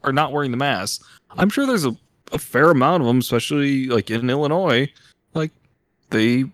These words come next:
they have been vaccinated, they've been told they don't have to wear it. Like, I'm not going to. And the one I, I really do understand for sure is, like, the grocery store workers.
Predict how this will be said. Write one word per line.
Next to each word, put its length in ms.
they 160
have 380
been 220
vaccinated, 560
they've 180
been 100
told 220
they 80
don't 120
have 240
to 100
wear 260
it. 120
Like, 140
I'm 100
not 140
going 160
to. 240
And 140
the 80
one 220
I, 260
I 100
really 420
do 280
understand 680
for 120
sure 380
is, 220
like, 260
the 100
grocery 400
store 300
workers. 680